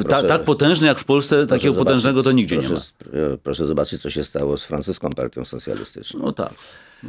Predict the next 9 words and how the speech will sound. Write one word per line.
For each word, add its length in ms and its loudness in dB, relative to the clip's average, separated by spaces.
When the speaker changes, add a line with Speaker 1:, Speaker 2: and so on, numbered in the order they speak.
Speaker 2:
E, 420 -2
jeszcze 400 -2
pięć 260 -6
lat 200 -6
temu 480 -8
niesamowita 560 -8
potęga, 560 -10
a 80 -14
dzisiaj 460 -14